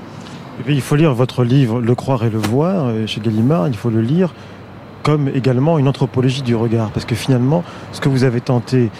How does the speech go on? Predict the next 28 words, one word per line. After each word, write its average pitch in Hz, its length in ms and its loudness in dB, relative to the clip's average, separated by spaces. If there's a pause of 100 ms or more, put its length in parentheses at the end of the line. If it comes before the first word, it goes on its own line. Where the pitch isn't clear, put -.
(160)
y 123 60 -4
compris 135 340 0
avec 120 200 2
vos, 110 300 0 (300)
vos 127 80 2
précédents 120 440 0
livres, 151 340 0
sur - 220 0
les, 117 240 0
les 113 120 2
bâtisseurs 123 520 -2
des 110 100 0
cathédrales 117 360 0
gothiques, 123 440 0
sur - 180 -2
la 113 80 2
lettre 127 180 -2
de 113 100 0
Humboldt, 113 500 0
de 113 40 -6
jardin 110 260 -2
paysager, 110 680 0
euh, - 600 -10
daguerréotype, 117 760 0
sur - 240 -2
le 113 100 0
dessin 117 160 2
d'architecture, 156 600 0